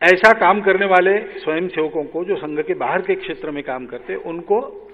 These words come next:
अपने स्वयंसेवकत्व का वातावरण मिले, इसलिए आयोजित की जाती है। ये मैं थोड़ा फिर से इसलिए बता रहा हूं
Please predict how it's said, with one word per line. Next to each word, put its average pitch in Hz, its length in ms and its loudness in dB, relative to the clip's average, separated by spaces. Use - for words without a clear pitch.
अपने 202 300 -2
स्वयंसेवकत्व 208 960 2
का 214 160 2
वातावरण 214 720 4
मिले, 185 260 2
इसलिए 190 320 0
आयोजित 151 520 -6
की 120 100 -16
जाती - 320 -20
है। 208 100 8
ये 226 160 12
मैं 214 220 8
थोड़ा 175 300 4
फिर 143 260 2
से 208 180 8
इसलिए 202 320 4
बता 170 280 2
रहा 156 160 2
हूं 120 180 -6